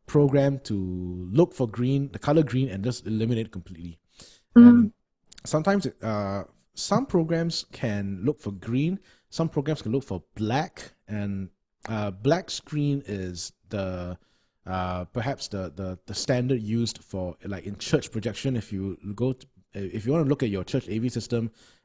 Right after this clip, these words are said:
Speaker 1: and, uh, your church projection system, when they show the lyrics on screen, um, they might be using a black screen, uh, uh, to key out the black color of, like, a lyric video or of a lyric,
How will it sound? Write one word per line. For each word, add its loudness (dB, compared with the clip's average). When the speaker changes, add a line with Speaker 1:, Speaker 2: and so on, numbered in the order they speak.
Speaker 1:
and, -4
uh, -6
your -4
church -2
projection -2
system, -4
when -4
they -4
show 2
the -4
lyrics -2
on -10
screen, -2
um, -4
they -2
might 2
be 0
using 0
a -6
black -2
screen, -2
uh, -10
uh, -8
to -8
key -4
out -4
the -6
black -4
color -2
of, -8
like, -8
a -6
lyric -2
video 0
or -2
of -6
a -4
lyric, 0